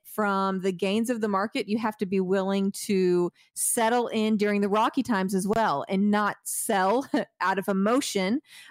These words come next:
um, or change your plan at the drop of a hat just because of fear, right? When you have a true plan, a well-crafted, balanced,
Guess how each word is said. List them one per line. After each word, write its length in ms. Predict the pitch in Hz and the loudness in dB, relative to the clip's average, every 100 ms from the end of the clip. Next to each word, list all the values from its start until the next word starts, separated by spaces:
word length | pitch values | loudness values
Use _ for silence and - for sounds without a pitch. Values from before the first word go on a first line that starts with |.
| - | -4
um, 440 | 185 185 185 185 - | -2 0 -2 -4 -2
or 360 | 208 202 196 | 0 2 0
change 520 | 190 - 240 233 226 196 | -4 -4 -2 0 0 -2
your 120 | 190 | -4
plan 640 | - 220 214 208 202 196 - 71 67 | -4 -2 0 0 -2 -4 -8 -14 -6
at 160 | 202 220 | -4 -2
the 60 | 196 | -4
drop 260 | 214 202 | -2 -2
of 120 | 208 190 | -2 -2
a 60 | |
hat 320 | 190 208 208 | -2 -2 -4
just 240 | 196 208 - | -4 -6 -4
because 360 | 190 - 185 | -4 -4 -4
of 100 | 185 - - | -4 -8 -6
fear, 380 | 320 311 185 156 | -2 0 0 -2
right? 380 | 165 170 247 247 - - | -2 -2 -2 -6 -14 -8
When 180 | - 233 | -2 0
you 120 | 214 | 2
have 240 | 262 226 196 | 2 0 -2
a 160 | 190 | -4
true 440 | 185 - - 254 311 | -4 -6 -2 0 0
plan, 540 | - 208 180 165 180 - | -2 -4 -2 -2 -4 -2
a 140 | 196 | 0
well-crafted, 1600 | 185 185 190 220 240 277 311 - - 254 240 247 - 240 233 190 185 | 0 0 0 2 2 2 -2 -4 -4 -2 -2 -4 -2 0 0 -2 -4
balanced, 640 | 208 208 226 233 202 - | -2 0 0 -2 -6 -12